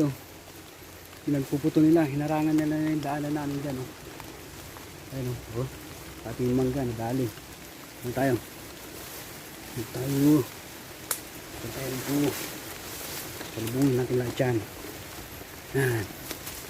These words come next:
Ayun, oh. Daming putol na kahoy, oh. Oh. Buti na lang, nagbota na naman ako. Oh. Ito, Lodi. Ano tayo?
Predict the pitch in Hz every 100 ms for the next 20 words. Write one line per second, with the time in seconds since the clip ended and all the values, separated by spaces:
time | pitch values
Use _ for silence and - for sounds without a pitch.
0 | - - - - - - - 147 165 -
1 | - 127 143 139 147 147 151 139 165 143
2 | - - - - - - - - - -
3 | - - - 120 139 - - - - -
4 | - - - - - - - - - -
5 | - - - 127 127 135 143 147 113 117
6 | 117 131 135 131 131 131 139 - - -
7 | 117 143 - - - - - - - -
8 | - - - - - - - - - -
9 | 113 127 120 117 113 - - - - -
10 | - - - - - - - - - -
11 | - 117 120